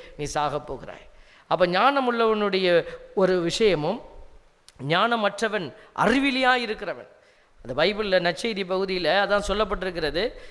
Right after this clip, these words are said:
ஞானம், முன்மதி உடையவர்கள் அப்படிங்கிற வார்த்தையை பார்க்கிறோம். ஞானம் உள்ளவர்கள் எப்படி இருப்பாங்க? முன்மதி, முன்ன-, முன்கூட்டி யோசிக்கிற முன் யோசனை உடையவங்களா இருப்பாங்க, முன்மதி உடையவர்கள்.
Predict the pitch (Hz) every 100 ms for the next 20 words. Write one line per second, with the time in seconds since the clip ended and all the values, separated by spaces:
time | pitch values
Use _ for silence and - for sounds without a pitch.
0 | - - 135 160 214 240 240 233 226 170
1 | 254 269 254 240 220 220 214 202 196 180
2 | 165 185 180 165 175 170 170 160 147 143
3 | - - - - 147 165 202 190 185 180
4 | 170 180 208 175 202 175 190 214 202 196
5 | 254 240 185 175 - - - - - -
6 | - - 170 233 233 208 269 285 233 214
7 | 240 240 190 214 220 240 - 190 247 240
8 | 226 220 214 190 190 190 175 160 170 127
9 | 113 - - - 165 220 226 220 202 180
10 | 175 147 95